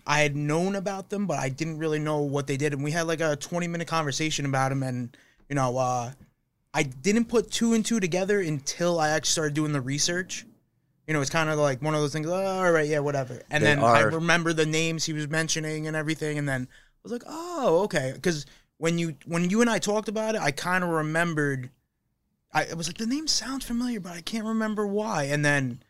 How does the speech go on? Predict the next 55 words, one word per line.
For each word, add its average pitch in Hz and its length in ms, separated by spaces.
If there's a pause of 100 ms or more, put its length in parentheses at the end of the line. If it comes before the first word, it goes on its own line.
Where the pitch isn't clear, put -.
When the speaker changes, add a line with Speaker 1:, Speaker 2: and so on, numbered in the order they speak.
(480)
Speaker 1:
you 160 80
know, 139 160
this 147 120
was 156 100
a - 20
conversation 151 380
I - 20
had 135 100
three 151 160
months 156 240
ago. 104 80
So 135 120
I'm 123 40
like, 123 140
"Ah," 180 320
and 139 100
it 113 160
clicked, - 400
you 139 80
know, 127 320
so. 127 440
Speaker 2:
I'm 135 160
wondering, 160 280
'cause - 160
I 123 80
think 156 200
Cahoons 131 400
might 110 180
know, 101 420
there's 101 280
a - 20
chance 143 380
that 110 80
you're 110 100
gonna 107 180
know 92 520
some 107 180
of 92 60
the 87 40
stuff - 240
going 85 160
on 87 60
about 82 160
this, 80 180
'cause 104 140
it 107 120
becomes 135 540
apparent - 360 (260)
because 104 180
the 101 60
organization 117 760
took - 220
on 98 140
his 87 200
name. 87 440